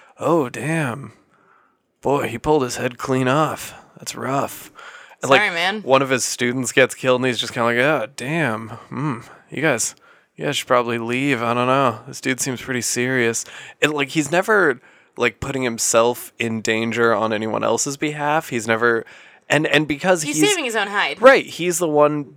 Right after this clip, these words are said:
Speaker 1: being targeted. He's the, the one being hunted. So, y-, you know, he's never doing anything outwardly heroic. And even when other people are dying, he's not trying to save them. And then, yeah, the way he wins every fight, it's not like,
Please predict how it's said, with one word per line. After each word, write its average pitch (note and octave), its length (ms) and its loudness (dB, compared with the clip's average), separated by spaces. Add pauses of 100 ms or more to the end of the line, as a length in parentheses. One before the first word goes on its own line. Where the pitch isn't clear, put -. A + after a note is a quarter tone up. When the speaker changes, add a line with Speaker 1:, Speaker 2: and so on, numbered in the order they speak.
Speaker 1:
being C3+ 240 0
targeted. F3 380 0
He's B2+ 360 -4
the, B2 320 4
the A2+ 160 0
one A2+ 240 2
being A2 220 -4
hunted. A#2 640 -2 (480)
So, - 280 2
y-, B2 340 -8
you D3 160 0
know, C3+ 80 6
he's A#2+ 140 0
never D#3 160 -2
doing D#3+ 180 0
anything A#2+ 340 -4
outwardly A2+ 560 -2
heroic. A2+ 800 2
And A#2+ 120 -2
even A#2 200 -4
when A2 140 0
other A2 160 2
people A2 240 -4
are G#2+ 60 0
dying, A2+ 400 -2
he's A2+ 200 -8
not A2+ 160 0
trying G#2+ 240 -4
to A2 60 -10
save B2 320 0
them. A2 240 2 (380)
And G3 160 0
then, A3 120 2
yeah, A#3+ 220 2
the F3+ 140 -4
way F#3+ 260 0
he F#3+ 160 -8
wins G3+ 480 2
every F#3 380 2
fight, F#3 500 -2 (380)
it's D#3 240 0
not F3 240 4
like, D#3+ 280 0